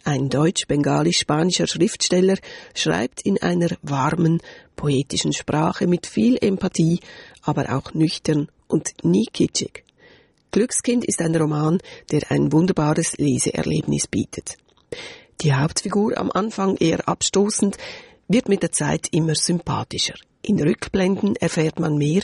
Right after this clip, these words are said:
über das verputschte Leben von Hans und man wünscht ihm ein Happy End. Aber das kann es nicht geben. Die Nachbarn merken schnell, dass die Geschichte mit dem Enkelkind, das er hüten muss, nicht stimmt. Und auch die Polizei ist auf Spurensuche.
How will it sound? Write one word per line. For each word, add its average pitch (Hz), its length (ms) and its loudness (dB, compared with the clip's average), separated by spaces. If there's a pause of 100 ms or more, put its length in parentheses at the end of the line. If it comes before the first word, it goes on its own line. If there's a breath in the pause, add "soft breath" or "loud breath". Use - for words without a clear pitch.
über 175 160 2
das 170 120 0
verputschte - 640 -2
Leben 165 380 2
von 170 260 -2
Hans 170 300 0 (400 loud breath)
und 147 180 -4
man 139 240 0
wünscht 180 320 2
ihm 180 240 2 (320 loud breath)
ein 185 200 -2
Happy - 420 -4
End. - 320 -6 (280)
Aber - 200 -2
das - 240 0
kann 190 160 -2
es 185 120 0
nicht 208 240 -2
geben. - 380 -6 (580)
Die 165 80 2
Nachbarn 170 540 2
merken 180 320 0
schnell, 170 400 2
dass 190 160 0
die - 100 -6
Geschichte - 480 -2
mit 170 160 0
dem 156 180 -2
Enkelkind, 196 680 2
das 151 140 -2
er 156 80 -2
hüten 175 420 0
muss, 165 240 0
nicht - 360 0
stimmt. - 440 -4 (500 loud breath)
Und 156 160 2
auch 147 160 0
die - 140 -2
Polizei 151 680 0
ist - 300 -4
auf - 160 -4
Spurensuche. 143 920 -2